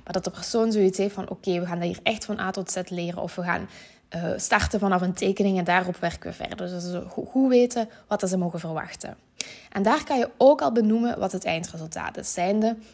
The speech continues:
na deze workshop loop je naar buiten met puntje, puntje, puntje. Dat kan iets materieel zijn, dat kan ook een gevoel zijn.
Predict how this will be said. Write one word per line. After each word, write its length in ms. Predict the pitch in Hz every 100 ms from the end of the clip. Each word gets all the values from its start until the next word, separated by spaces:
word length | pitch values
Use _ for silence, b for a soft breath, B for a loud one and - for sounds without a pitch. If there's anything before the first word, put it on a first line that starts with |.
| B
na 240 | - 196 233
deze 220 | 226 190
workshop 380 | 175 220 226 190
loop 180 | 185 185
je 80 |
naar 160 | 175 165
buiten 400 | 180 214 262 190
met 280 | 202 262 -
puntje, 260 | - 196 -
puntje, 260 | 196 185 -
puntje. 420 | 139 - - - - _ _
Dat 140 | - 185
kan 180 | 196
iets 240 | 185 170 - - _ _ _
materieel 580 | 196 180 - 214 220 226
zijn, 140 | 214
dat 100 | 208
kan 140 | 196 190
ook 100 | 185
een 80 | 175
gevoel 420 | 156 208 233 240
zijn. 400 | 240 233 226